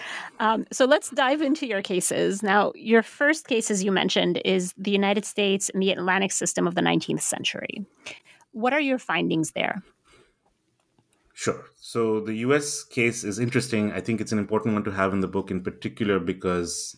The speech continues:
Speaker 2: uh, at least for a couple of reasons. One is it tries to sort of, uh, puncture the myth that the U S was not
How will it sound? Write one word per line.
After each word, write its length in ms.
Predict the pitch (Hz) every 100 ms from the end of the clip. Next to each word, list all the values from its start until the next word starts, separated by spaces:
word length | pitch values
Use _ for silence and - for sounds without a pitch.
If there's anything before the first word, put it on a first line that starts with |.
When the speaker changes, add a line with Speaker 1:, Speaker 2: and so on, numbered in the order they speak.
| _
Speaker 2:
uh, 240 | 85 82 85
at 120 | -
least 160 | 120 -
for 60 | 95
a 40 |
couple 240 | 98 98
of 60 | 92
reasons. 340 | 92 92 90
One 220 | 95 107 110
is 320 | 104 92 - - - - - _
it 180 | 110 101
tries 320 | - 110 127 127
to 120 | 113
sort 240 | 117 104
of, 260 | 101 95 -
uh, 320 | 92 92 90 92 - _ -
puncture 400 | 101 107 120 107
the 120 | 98
myth 640 | 95 98 98 - - - - 95
that 360 | 95 92 85 -
the 80 | 98
U 240 | 92 101 98
S 120 | -
was 220 | 98 98
not 420 | 92 95 101 -